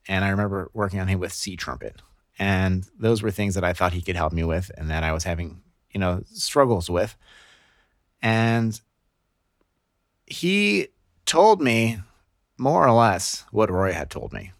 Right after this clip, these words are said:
what Terry had told me. Uh, but he told me in a way that it, you know, it clicked then at that point. And I feel like I was, I was getting this information. I was being told it.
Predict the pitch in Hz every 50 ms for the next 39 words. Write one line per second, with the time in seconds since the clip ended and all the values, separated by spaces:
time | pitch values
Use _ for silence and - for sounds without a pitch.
0 | _ - - - 95 92 87 - - 98 95 95 90 80 78 - - - 50 50
1 | 52 104 104 _ _ _ _ _ _ _ _ _ _ _ _ - - 101 101 98
2 | 95 98 101 - - - 120 117 117 123 156 175 165 160 156 147 139 143 131 131
3 | 127 110 - - 123 117 117 113 117 117 117 117 113 107 107 104 95 101 104 101
4 | _ - 110 98 98 95 95 95 - - 95 - - 117 - - - - - _
5 | _ _ - 87 87 82 73 69 71 85 78 - 87 82 85 - - 78 67 58
6 | - - _ _ _ _ _ _ _ _ _ _ _ - 107 104 107 107 104 98
7 | 78 117 110 - 160 160 151 143 135 127 - - - _ _ - - 107 123 135
8 | 143 143 131 123 113 101 101 - - - - - - 104 127 135 123 101 95 113
9 | 113 117 107 95 87 82 - 82 80 - 80 87 98 110 107 98 - - 76 85
10 | 87 - 87 80 76 - 104 123 127 110 101 92 -